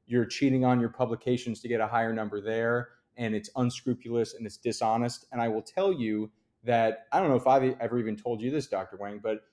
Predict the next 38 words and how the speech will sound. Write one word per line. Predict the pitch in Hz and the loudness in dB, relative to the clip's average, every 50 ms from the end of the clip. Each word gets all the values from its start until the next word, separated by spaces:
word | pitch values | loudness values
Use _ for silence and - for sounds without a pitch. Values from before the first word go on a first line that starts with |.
| _ _ _ | _ _ _
when | - 120 123 123 | -2 2 4 6
I | 135 156 165 170 | 6 6 6 4
interviewed, | 175 170 160 131 - - 101 95 92 95 92 - _ _ _ _ _ _ _ _ _ _ | 4 2 2 0 0 -4 -6 -4 -4 -6 -8 -12 _ _ _ _ _ _ _ _ _ _
I | 117 127 139 | 4 6 6
went | 147 160 165 160 | 6 6 6 6
around | 151 139 135 131 131 131 131 | 6 6 6 6 6 6 4
with | 123 120 - - | 2 0 0 0
my | 117 113 120 | 0 2 2
C | 123 123 - 165 160 | 0 -2 -4 -4 -4
V | 143 123 127 123 123 120 123 123 | -2 0 0 2 2 4 2 2
and | 110 | 2
I | 107 107 | 0 0
was, | 107 107 120 - - _ 82 | 0 -2 -4 -10 -14 _ -12
you | 85 131 123 117 | -6 -2 -2 0
know, | 117 117 113 | 0 0 2
my, | 117 117 113 113 110 110 110 - - | 2 2 4 4 2 0 -2 -6 -4
my | 131 117 113 113 | -2 0 0 -2
pride | - - - - 135 127 131 127 131 127 | -4 -8 -2 2 4 6 8 8 6 4
about, | 123 110 117 110 113 | 4 2 2 2 4
oh, | 123 131 131 127 120 | 4 6 6 6 6
all | 110 110 113 | 6 4 4
these | 113 127 123 123 | 2 0 -2 -4
papers | - - - 123 120 - 117 113 107 107 | -6 -6 -4 -4 -4 -4 -6 -8 -4 -2
that | 117 | -2
I | 113 110 | 0 0
had | 107 104 104 | 0 -2 -2
done | - 113 107 110 110 | -2 -2 -2 -2 -2
and | 110 107 | -2 -4
everything. | 101 104 107 107 107 _ 107 104 101 101 107 104 _ _ _ _ _ _ _ _ _ | -4 -6 -8 -10 -10 _ -14 -14 -12 -14 -18 -20 _ _ _ _ _ _ _ _ _
And | 127 123 120 120 117 113 113 110 107 107 - _ _ _ _ _ _ _ _ _ _ _ | -2 0 2 2 0 0 -2 -4 -6 -10 -14 _ _ _ _ _ _ _ _ _ _ _
I | 123 135 143 | 4 4 4
took | 143 - - 160 139 147 | 4 2 -2 -2 0 2
it | 131 | 2
as | 131 123 120 | 2 2 2
a | 117 | 0
mark | 113 117 120 123 127 127 - | 0 0 2 2 2 0 -2
of | 120 107 | -6 -4
respect | 113 110 - - - - 151 139 123 107 - - | -6 -8 -8 -10 -6 0 2 2 2 2 0 -6